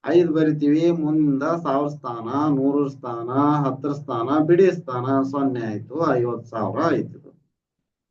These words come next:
ಇದು ಅದೇ ತರ ನೋಡ್ರಿ, ಸಾವಿರ ಸ್ಥಾನದಲ್ಲಿ ಇಲ್ಲೇ ಮೂರ್ ಐತಿ. ಹತ್ತು ಸಾವಿರ ಸ್ಥಾನದಲ್ಲಿರುವ ಅಂಕಿಯನ್ನ ಹಂಗ ಬರಿತೀನಿ. ಐದು. ಒಂದನೇ ಕೇಸ್ನೊಳಗೆ ಬಂದಿರ್ತಂದ್ರ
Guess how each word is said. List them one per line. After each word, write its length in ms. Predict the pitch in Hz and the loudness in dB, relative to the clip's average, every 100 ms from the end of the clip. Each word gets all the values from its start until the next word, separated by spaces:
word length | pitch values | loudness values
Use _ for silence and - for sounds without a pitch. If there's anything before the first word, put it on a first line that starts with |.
| - | -4
ಇದು 140 | 147 180 | 4 6
ಅದೇ 260 | 175 180 | 6 6
ತರ 180 | 180 180 180 | 4 2 2
ನೋಡ್ರಿ, 500 | 180 180 185 190 196 196 - _ _ _ _ _ _ _ _ _ _ _ _ - 123 | 2 2 0 2 0 -2 -12 _ _ _ _ _ _ _ _ _ _ _ _ -14 -6
ಸಾವಿರ 260 | 147 165 190 | 0 2 2
ಸ್ಥಾನದಲ್ಲಿ 580 | 175 - 175 165 165 160 | 0 -2 -2 0 -2 -2
ಇಲ್ಲೇ 280 | 160 175 190 190 - _ _ 143 | 0 0 -2 -6 -14 _ _ -4
ಮೂರ್ 280 | 202 208 | 0 2
ಐತಿ. 420 | 139 113 147 175 175 175 _ _ _ _ _ _ _ _ _ _ _ _ _ - | 0 -2 -2 -2 -2 -10 _ _ _ _ _ _ _ _ _ _ _ _ _ -6
ಹತ್ತು 320 | 165 - 170 | -6 -4 -4
ಸಾವಿರ 340 | 175 165 170 | 0 2 2
ಸ್ಥಾನದಲ್ಲಿರುವ 800 | 170 - 165 160 156 156 160 160 | -4 -6 -4 -4 -2 -2 -2 -4
ಅಂಕಿಯನ್ನ 400 | 160 160 170 170 | -4 -4 -6 -4
ಹಂಗ 400 | 165 127 123 139 | -6 -6 -6 -4
ಬರಿತೀನಿ. 840 | 156 147 139 135 139 147 143 139 - | -2 -2 -4 -6 -4 -2 -4 -8 -8
ಐದು. 600 | 135 147 147 160 170 - _ _ _ _ _ _ | -4 -2 -2 -6 -10 -18 _ _ _ _ _ _
ಒಂದನೇ 280 | 139 151 175 | 0 2 2
ಕೇಸ್ನೊಳಗೆ 480 | 165 156 156 151 147 | 2 0 0 -2 0
ಬಂದಿರ್ತಂದ್ರ 680 | 147 143 151 131 143 147 | 0 0 -2 -4 -6 -4